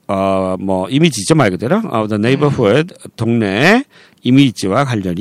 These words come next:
Speaker 1: 있죠. 우리가 뭐 이렇게 뭐 님비라 그러나? 그 주변에 안 좋은 시설 들어오면
Speaker 2: 아,
Speaker 1: 뭐 이미지
Speaker 2: 예.
Speaker 1: 안 좋아진다고 뭐,
Speaker 2: 예.
Speaker 1: 뭐 그런 거 있잖아요. 예.
Speaker 2: 네.
Speaker 1: 한국에도 뭐 가끔 신문에 왔다 갔다 하는 거
Speaker 2: 음.
Speaker 1: 있죠. 뭐 님비 근성이라 그러던가 뭐 이런 거.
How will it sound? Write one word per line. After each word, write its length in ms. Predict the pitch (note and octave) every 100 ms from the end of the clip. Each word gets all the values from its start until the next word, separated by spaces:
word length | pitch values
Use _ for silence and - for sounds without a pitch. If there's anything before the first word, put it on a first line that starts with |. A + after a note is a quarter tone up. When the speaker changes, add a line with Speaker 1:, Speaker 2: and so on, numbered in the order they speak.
| C3+
Speaker 1:
있죠. 320 | - A2+ A2 _ _ - - _ - _ _ - -
우리가 300 | C#3 G3+ E3
뭐 140 | E3+
이렇게 300 | D3 D3 B2 G#2+
뭐 160 | G#2+ F#2+
님비라 460 | C#3+ G3+ A3+ C4+ C4
그러나? 340 | A2+ A#2+ C#4 _
그 40 | -
주변에 440 | - D3+ E3 A#2
안 220 | A#2 G#2+ C#3+
좋은 160 | D#3+
시설 400 | C3+ C#3 B2+ A2+ -
들어오면 20 |
Speaker 2:
아, 560 | F3+ G#3 G#3 A3 G#3+ A3
Speaker 1:
뭐 80 | G#3+
이미지 160 | G3
Speaker 2:
예. 40 | G#2+
Speaker 1:
안 120 | G2+
좋아진다고 540 | A#2 G#2+ G#2 G#2 A2
뭐, 120 | G#2
Speaker 2:
예. 460 | G2 F#3 F3+ F3+ F#3 G3
Speaker 1:
뭐 120 | B2+
그런 300 | - B2+ A#2
거 100 | A#2+
있잖아요. 500 | B2 - F#2 G2+ B2+ G2+ _ _
예. 420 | G2+ F#2 G#2+ E3+ G#3+
Speaker 2:
네. 320 | E3+ E3 F#3+
Speaker 1:
한국에도 400 | B2+ B2+ A2 G2
뭐 140 | F2+ F#2
가끔 420 | G#2 A#2 F#2+ A#2
신문에 600 | D3+ C3+ A#2 G#2 F#2+ E3
왔다 260 | A3 A2+ G#2+
갔다 160 | G2+ A2+
하는 120 | D3
거 80 | F#2
Speaker 2:
음. 40 |
Speaker 1:
있죠. 180 | - F#3 G3+ -
뭐 100 | F2+ F2
님비 380 | B2+ F#3 A3
근성이라 460 | C#4+ B3 G#3 D#3 A2+
그러던가 280 | E2 - -
뭐 80 | F#3
이런 180 | G#2 G#2+
거. 300 | E2 D3